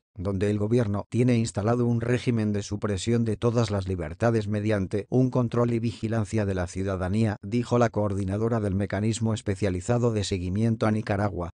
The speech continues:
meseni, de la C I D H, Fiorella Melzi. También aplica la represión a través de instituciones de seguridad estatales y paraestatales,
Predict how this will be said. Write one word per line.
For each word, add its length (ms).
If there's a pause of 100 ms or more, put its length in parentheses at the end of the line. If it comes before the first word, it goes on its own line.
(100)
meseni, 540 (180)
de 140
la 140
C 260
I 300
D 340
H, 460 (180)
Fiorella 520
Melzi. 360 (400)
También 380
aplica 380
la 100
represión 580
a 60
través 340
de 120
instituciones 760
de 140
seguridad 540
estatales 600
y 60
paraestatales, 880